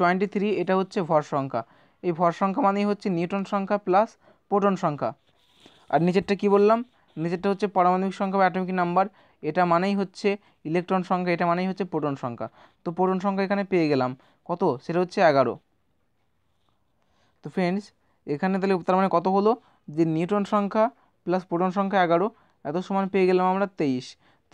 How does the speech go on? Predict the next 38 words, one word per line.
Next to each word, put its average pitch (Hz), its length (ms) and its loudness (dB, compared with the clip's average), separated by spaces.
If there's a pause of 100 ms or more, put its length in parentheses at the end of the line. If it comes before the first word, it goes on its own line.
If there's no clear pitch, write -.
এখান 196 220 -2
থেকে 202 180 0
আমরা 202 220 2
নিউট্রন 190 380 -2
সংখ্যা 208 280 -2 (400)
সহজেই 196 400 2
বলে 160 180 6
দিতে 139 220 -4
পারবো, 120 220 0 (440)
কত 170 180 -4
হবে? 180 220 4
সেটা 170 180 0
হয়ে 185 140 2
যাবে 214 140 2 (480)
বারো। 127 220 4 (2000)
তো - 120 -10
এভাবে 196 280 0
বার, 156 120 8 (120)
বের 165 200 2
করা 139 180 6
হয়। 135 140 2 (500)
তো - 120 -20
দেখে 165 220 0
নাও 208 100 0 (320)
মাস 170 140 0 (100)
নাম্বারটা, 131 400 -2 (720)
the 175 80 -4 (100)
sum 190 180 2 (120)
of 202 60 2 (140)
number 185 320 4
of 185 40 -2 (100)
proton 175 260 0 (100)
and 190 160 0
neutron 170 340 -2 (1300)
in 196 80 -2 (140)
an 190 60 0 (120)
atom 156 240 0 (120)
of 156 60 2